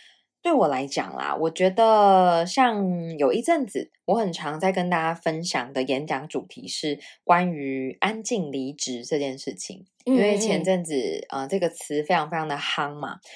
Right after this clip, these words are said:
Speaker 1: 如果那个你没有听过的话，听众朋友，如果你没听过，我简单，简单提一下。好，他就是在讲说，我上班啊，我就是做到最低，最低，最低的标准，然后我就开始做自己的事了。比如说这个八小时里面，我不可能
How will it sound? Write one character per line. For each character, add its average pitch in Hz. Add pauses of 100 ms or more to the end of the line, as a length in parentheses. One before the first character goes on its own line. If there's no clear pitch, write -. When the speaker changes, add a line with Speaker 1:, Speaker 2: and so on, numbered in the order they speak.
(140)
Speaker 1:
如 202
果 196
那 160
个 143
你 156
没 160
有 185
听 170
过 170
的 147
话， 156
听 180
众 180
朋 180
友， 156
如 143
果 135
你 131
没 123
听 160
过， 160 (220)
我 190
简 170
单， 170
简 165
单 139
提 -
一 107
下。 - (280)
好， -
他 208
就 247
是 254
在 254
讲 -
说， 185 (220)
我 -
上 220
班 175
啊， 135
我 139
就 160
是 214
做 214
到 208
最 220
低， 202
最 202
低， 185
最 185
低 175
的 160
标 135
准， - (500)
然 156
后 208
我 156
就 185
开 190
始 165
做 156
自 151
己 135
的 -
事 -
了。 - (440)
比 175
如 226
说 247 (260)
这 302
个 254
八 240
小 262
时 147
里 143
面， 160
我 175
不 185
可 240
能 156